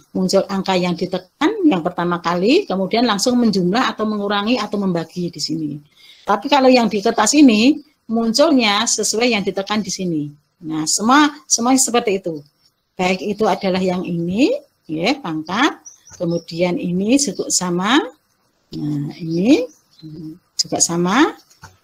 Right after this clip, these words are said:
Nah, ini. Yang penting adalah di sini, operasional layar kertas. Ini semua, ini operasional yang kita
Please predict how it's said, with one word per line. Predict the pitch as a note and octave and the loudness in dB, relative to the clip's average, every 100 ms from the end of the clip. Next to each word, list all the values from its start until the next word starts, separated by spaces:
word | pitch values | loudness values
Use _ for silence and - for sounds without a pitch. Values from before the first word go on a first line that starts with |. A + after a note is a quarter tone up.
| _ _ _ _ _ _ | _ _ _ _ _ _
Nah, | - D#3 D3 D#3 | -14 -8 -4 -4
ini. | D#3+ D#3 C#3+ D3+ G#3 | -2 -4 -6 -10 -2
Yang | E3 F3 | 0 4
penting | A3 C4+ | 4 4
adalah | A3+ B3+ | 4 4
di | C4 | 4
sini, | A#3+ G#3+ E3 | 2 2 2
operasional | F#3+ F#3 F#3 F#3 F3+ A3 | -2 -2 0 0 2 2
layar | C4 G3 F#3+ B3 | 2 2 2 0
kertas. | - D4 - C4+ - | -2 -4 -2 -2 -2
Ini | - G3 B3+ | -4 0 0
semua, | A3 F#3+ G#3 C#4 E4+ - _ - - | 0 -2 2 2 2 -8 _ -20 -6
ini | F3+ D#3 D3 | -2 -2 -2
operasional | A3+ E3+ E3+ F3+ F3+ G3+ | -6 -4 -2 -2 -2 -2
yang | F#3 E3 | 0 -2
kita | - - | -4 -4